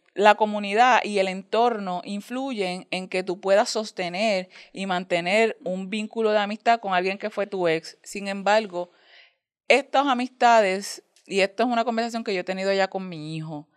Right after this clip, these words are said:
eh, tus amistades deben entender la dinámica y hab-, y s-, y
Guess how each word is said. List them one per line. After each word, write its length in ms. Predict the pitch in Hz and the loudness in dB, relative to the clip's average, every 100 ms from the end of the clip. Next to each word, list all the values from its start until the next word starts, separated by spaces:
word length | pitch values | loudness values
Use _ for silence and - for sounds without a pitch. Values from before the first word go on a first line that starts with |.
| _ - - _ _ 180 | _ -20 -20 _ _ 0
eh, 760 | 190 190 190 185 185 175 - | 2 2 2 0 0 -2 -4
tus 180 | - 220 | -2 0
amistades 1040 | 220 202 208 220 226 240 202 202 - - _ _ _ _ _ _ - - | 0 -4 -4 0 2 4 2 -2 -8 -16 _ _ _ _ _ _ -20 -10
deben 340 | 190 196 208 226 | 2 4 4 0
entender 440 | 233 214 214 214 | -2 -2 0 2
la 160 | 214 202 | 2 2
dinámica 720 | 208 214 214 185 165 160 175 _ _ _ _ _ - | 0 -4 -4 -4 -2 -2 -4 _ _ _ _ _ -6
y 300 | 196 190 - | -4 -4 0
hab-, 240 | 180 180 - | 2 2 0
y 80 | 180 | -10
s-, 140 | - - | -10 -14
y 220 | 175 | -20